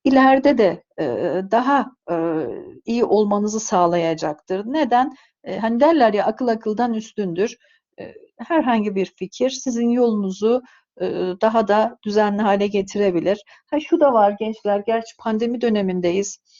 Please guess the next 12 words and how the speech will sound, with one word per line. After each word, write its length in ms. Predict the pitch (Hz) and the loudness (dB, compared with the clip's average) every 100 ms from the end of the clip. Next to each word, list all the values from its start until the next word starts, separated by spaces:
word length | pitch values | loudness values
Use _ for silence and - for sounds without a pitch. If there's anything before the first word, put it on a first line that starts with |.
| _ - | _ 0
Öğrencilerle 680 | 226 226 226 226 233 226 214 | 2 4 2 2 2 2 0
çok, 280 | - 226 202 | -2 -4 -2
e, 360 | 196 190 190 | -2 -2 -2
birebir 360 | 220 220 214 214 | 0 0 0 -2
yüz 340 | 202 214 196 | -2 -4 -4
yüze 220 | 196 190 196 | -4 -2 0
görüşme, 720 | 202 196 196 - 202 196 - | 0 0 -2 -4 0 0 -2
e, 120 | - 117 | -8 -6
gibi 300 | 202 190 190 | -2 -2 0
durumumuz 520 | 202 196 190 196 233 | 0 0 -2 -2 2
olmuyor. 540 | 247 233 185 170 208 247 _ - _ | 2 2 0 0 0 -2 _ -20 _
Fakat, 460 | - 311 294 294 | -4 2 2 2